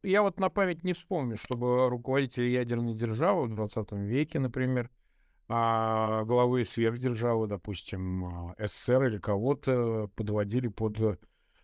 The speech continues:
а, универсальные органы юстиции, вот такой международный уголовный суд или трибунал и так далее. Вот не вспомню.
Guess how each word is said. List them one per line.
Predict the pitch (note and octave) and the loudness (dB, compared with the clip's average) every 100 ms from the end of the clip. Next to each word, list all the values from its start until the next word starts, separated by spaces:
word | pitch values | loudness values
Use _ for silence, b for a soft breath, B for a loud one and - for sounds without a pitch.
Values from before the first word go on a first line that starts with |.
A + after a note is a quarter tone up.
| _ - | _ -6
а, | G#2+ G#2+ G#2+ G#2+ G#2+ G#2+ | 0 2 4 4 4 2
универсальные | - A#2+ B2 A2+ - A#2+ A2 A2 A2 | 0 0 2 2 2 2 2 -2 -2
органы | A2 G#2 A2 | -4 -4 -2
юстиции, | A2+ G#2+ - C3+ C#3 - A#2 | -2 -2 -2 -4 -2 0 2
вот | G#2+ G#2 | 0 -2
такой | - - A2+ A2+ A#2 A2+ | -6 -4 -2 0 0 0
международный | G#2 G#2+ G#2+ A2 A2 G#2+ G#2+ G#2+ A2 | -2 -2 0 0 2 4 2 0 -2
уголовный | G#2 G#2 G#2 G2+ G2+ F#2+ | 0 2 2 2 0 -2
суд | - B2+ G2+ | -2 -2 -2
или | G2 | -4
трибунал | - G2+ G2 G2+ A2 A#2 | -2 -2 0 0 2 0
и | |
так | - G#2 | 0 -2
далее. | G#2 G2 | -2 -2
Вот | G2+ - | -4 -4
не | E3+ | -4
вспомню. | E3 - F2+ E2 | -4 -8 -8 -10